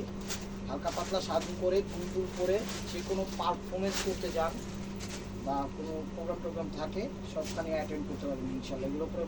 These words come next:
বাংলাদেশের বিখ্যাত, বিখ্যাত পার্টি অনুষ্ঠানগুলোতে করতে পারবেন। এই যে দেখেন, এটা হলো আঁচলের, আঁচলের টার্সেল, খুব সুন্দরভাবে একটা খুব সুন্দর কাজ করা আছে, ডিজিটাল প্রিন্ট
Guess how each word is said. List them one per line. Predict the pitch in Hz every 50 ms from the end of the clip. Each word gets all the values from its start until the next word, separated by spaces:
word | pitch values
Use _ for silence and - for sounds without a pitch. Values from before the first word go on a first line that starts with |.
| 156
বাংলাদেশের | 151 160 165 165 170 - - - - -
বিখ্যাত, | 160 - - - 208 208 202 202 190
বিখ্যাত | - - - - - - 196 -
পার্টি | 277 - - 277 285
অনুষ্ঠানগুলোতে | 285 277 - 277 285 - - - - 190 202 220 - - - - - - - - -
করতে | - - - 151 151
পারবেন। | 139 135 135 135 135
এই | 135 135
যে | 131 127
দেখেন, | 139 127 - 131 131
এটা | 131 143
হলো | 139 143 135 143
আঁচলের, | - - 165 160 165 180 165
আঁচলের | 196 202 - - - - -
টার্সেল, | 160 165 - - 175 175 185 220 240 - - - - - 196 - - - - -
খুব | - - - -
সুন্দরভাবে | - - - - - 139 139 139 - - 160
একটা | - - 160 156 165 - - - - - - - - - - - - - - - - - - - - - -
খুব | - 190 - -
সুন্দর | 165 165 175 170 165 - 165
কাজ | 156 151 - -
করা | 165 160 147 147 147
আছে, | 156 - 175 208 269 277 - - - - - - - -
ডিজিটাল | - 160 - - 170 175 170 170 165 - - -
প্রিন্ট | - 170 165 170